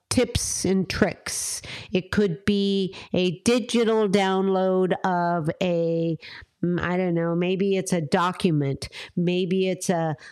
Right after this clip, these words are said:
a spreadsheet, maybe it's an ebook, maybe it's a report, maybe it is, you know, um, a cheat sheet. Whatever it is,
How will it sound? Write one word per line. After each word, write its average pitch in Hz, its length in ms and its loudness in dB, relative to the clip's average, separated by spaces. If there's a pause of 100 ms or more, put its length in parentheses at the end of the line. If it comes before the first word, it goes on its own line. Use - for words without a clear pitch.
(340)
a 165 340 0
spreadsheet, 160 1000 -2 (280)
maybe 190 380 2
it's 202 180 -2
an 185 180 2 (120)
ebook, 196 720 0 (220)
maybe 190 340 2
it's 202 180 -2
a 196 80 4
report, 185 1080 0 (300)
maybe 196 600 2
it 185 140 0
is, 185 420 0 (240)
you 180 200 0
know, 160 500 0 (100)
um, 165 600 -2 (340)
a 185 100 0
cheat 220 360 -2
sheet. - 540 -6 (140)
Whatever 226 600 2
it 277 160 0
is, 185 680 0